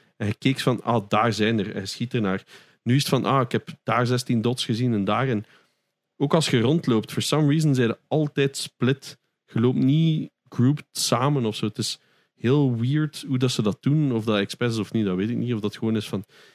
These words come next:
"Hier zijn zestienduizend gebouwen." Ehm, wat dat wel is, op Caldera hebben ze oude P O I's van Verdansk toegevoegd. Dus Point of Interest. Dus je hebt nu zo, vroeger hadden ze zo Storage Town. Met zo allemaal, ja,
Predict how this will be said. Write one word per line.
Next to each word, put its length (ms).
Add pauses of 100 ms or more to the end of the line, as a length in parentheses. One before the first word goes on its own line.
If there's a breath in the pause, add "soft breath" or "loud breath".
(100)
"Hier 140
zijn 140
zestienduizend 600
gebouwen." 480 (500 soft breath)
Ehm, 440
wat 180
dat 100
wel 160
is, 100
op 120
Caldera 420
hebben 180
ze 80
oude 260
P 140
O 200
I's 200
van 180
Verdansk 460
toegevoegd. 540
Dus 120
Point 260
of 100
Interest. 600
Dus 140
je 60
hebt 140
nu 100
zo, 260 (300)
vroeger 260
hadden 200
ze 60
zo 40
Storage 520
Town. 480
Met 140
zo 80
allemaal, 420 (680)
ja, 260